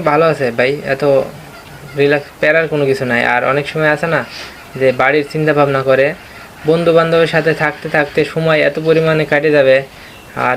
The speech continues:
ব্যস্ততার মাঝে দিন গেলে তখন মাথায় এত কিছু আসবে না, তখন এইভাবে দিন চলে যাবে। দিন হয়তো মনে হবে যে ছয় মাস বা চার মাস আমি কিভাবে থাকবো, তখন শুধু দিন চলে যাবে, মনে থাকবে না। দিনে শুরু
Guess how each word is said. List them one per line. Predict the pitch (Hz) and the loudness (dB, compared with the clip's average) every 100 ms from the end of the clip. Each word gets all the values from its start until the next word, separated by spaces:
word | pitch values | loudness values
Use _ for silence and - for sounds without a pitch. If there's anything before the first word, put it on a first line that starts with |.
| 131 | 0
ব্যস্ততার | 143 170 156 156 156 | 0 0 0 2 2
মাঝে | 143 147 143 | 2 2 2
দিন | 151 151 | 0 2
গেলে | 151 143 131 139 | 2 2 2 2
তখন | 135 139 135 | 0 0 -2
মাথায় | 135 139 | 0 0
এত | 135 143 | 0 -2
কিছু | 139 127 | -4 -2
আসবে | 127 127 117 | -2 -4 -4
না, | 104 101 - - - - - - | -6 -10 -14 -16 -16 -14 -14 -6
তখন | 135 143 147 | -4 -2 0
এইভাবে | 143 143 143 143 | 2 4 2 2
দিন | 139 135 | 0 2
চলে | 131 123 | 2 2
যাবে। | 113 107 107 - - - 139 135 147 | 2 0 -4 -12 -16 -14 -10 -2 2
দিন | 170 180 143 | 2 2 2
হয়তো | 151 160 156 | 2 2 2
মনে | 175 175 | 2 2
হবে | 165 160 | 2 0
যে | 160 156 | 0 0
ছয় | 165 165 | 0 0
মাস | 156 147 143 | 0 0 0
বা | 147 143 | 0 2
চার | 151 151 | 0 0
মাস | 143 143 | 0 0
আমি | 143 - | -2 -2
কিভাবে | 175 165 151 - | 0 2 0 -2
থাকবো, | 139 127 120 107 - - - - - - - | -6 -4 -4 -6 -8 -16 -16 -20 -20 -14 -4
তখন | 139 160 156 | -2 0 -2
শুধু | 156 165 151 | -4 -4 0
দিন | 160 170 165 | 0 2 2
চলে | 160 160 | 2 4
যাবে, | 147 147 147 | 2 2 0
মনে | 147 143 | -2 -2
থাকবে | 123 120 110 | -2 -4 -6
না। | 107 - - - - - 147 | -8 -14 -20 -20 -18 -10 -2
দিনে | 160 185 - | 0 0 -2
শুরু | 165 | 2